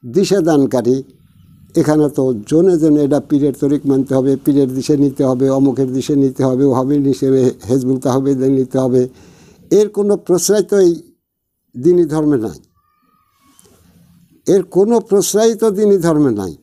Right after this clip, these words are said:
অমুক মুজাব মানতে হবে, তমুক মুজাব মানতে হবে। মুজাব মানতে হবে কেন? কোরআন পূর্ণ ধর্ম নিয়ে আসছে, পূর্ণ হুকুমত।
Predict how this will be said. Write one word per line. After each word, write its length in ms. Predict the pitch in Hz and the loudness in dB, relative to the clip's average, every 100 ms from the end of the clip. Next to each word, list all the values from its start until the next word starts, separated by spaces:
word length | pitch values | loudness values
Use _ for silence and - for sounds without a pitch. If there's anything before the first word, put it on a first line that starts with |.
| _ _ _ | _ _ _
অমুক 320 | - 180 170 | 0 0 2
মুজাব 340 | 170 151 156 160 | 0 2 0 0
মানতে 360 | 156 151 139 | 0 0 0
হবে, 240 | 139 139 143 | -2 -2 -2
তমুক 320 | 151 151 143 | 0 0 0
মুজাব 340 | 143 143 139 135 | -2 -4 -2 0
মানতে 300 | 131 123 127 | -2 -2 -2
হবে। 180 | 135 | -2
মুজাব 440 | 156 170 175 190 180 | 0 2 2 0 0
মানতে 280 | 170 156 147 | 0 0 -2
হবে 260 | 127 120 | -2 -4
কেন? 220 | - 98 - - - - - _ - | -6 -10 -12 -18 -20 -20 -20 _ 0
কোরআন 460 | 170 208 240 247 | 2 4 2 0
পূর্ণ 640 | 240 190 196 190 185 180 | -4 -2 0 2 2 2
ধর্ম 440 | 160 147 170 175 180 | 0 -2 -2 2 2
নিয়ে 260 | 170 175 | 4 2
আসছে, 260 | 190 190 196 | 0 -2 -4
পূর্ণ 440 | 180 185 175 170 | 0 0 2 2
হুকুমত। 480 | 131 131 123 101 - | 0 -4 -8 -10 -10